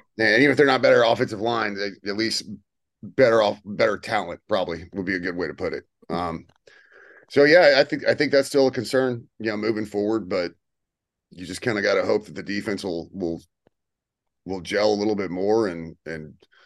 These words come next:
hopefully Durkin will continue to make adjustments. Um, so again, you know, it's the, it's the hope that kills you.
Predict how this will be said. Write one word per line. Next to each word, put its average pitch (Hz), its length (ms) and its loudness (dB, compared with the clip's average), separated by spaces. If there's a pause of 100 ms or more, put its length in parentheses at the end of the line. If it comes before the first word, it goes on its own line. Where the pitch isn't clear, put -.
(480)
hopefully 104 380 -2
Durkin 104 420 -4
will 101 140 -2
continue 95 420 -8
to 92 80 -6
make 95 320 0
adjustments. 95 840 -2 (440)
Um, 67 420 -14 (1000)
so 85 240 2
again, 90 320 0
you 87 120 -2
know, 87 80 -2
it's - 200 -8
the, 90 220 0
it's - 180 -8
the 92 100 4
hope 98 200 0
that 71 120 -8
kills 101 220 2
you. 78 160 -8